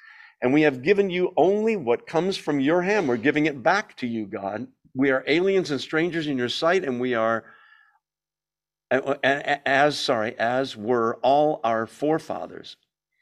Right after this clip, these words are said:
Our days on earth are like a shadow without hope. O Lord our God,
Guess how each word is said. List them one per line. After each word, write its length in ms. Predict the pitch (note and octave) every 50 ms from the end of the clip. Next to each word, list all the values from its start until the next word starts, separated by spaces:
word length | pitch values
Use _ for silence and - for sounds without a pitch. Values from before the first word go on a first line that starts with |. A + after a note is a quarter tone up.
| _ _ - - -
Our 140 | B2+ B2+ B2
days 320 | G#2+ C#3+ D3+ F3 F#3+ D#3
on 160 | F3 D3+ C#3+ D3+
earth 220 | E3 F#3 - D#3+
are 80 | D3+ B2+
like 180 | A#2+ A2+ -
a 40 | G#2
shadow 540 | - - - - D#3 D#3 D#3+ E3 F3 F3+ F3+
without 380 | E3 C#3+ B2 B2+ B2 B2+ B2
hope. 320 | - - C#3 A#2 G#2 - - -
O 80 | C#3 D3+
Lord 340 | D3+ D3 D3 D3+ D3+ D3+
our 120 | C#3 B2 A#2+
God, 380 | A#2+ B2+ B2 B2 B2+ C3+ C3+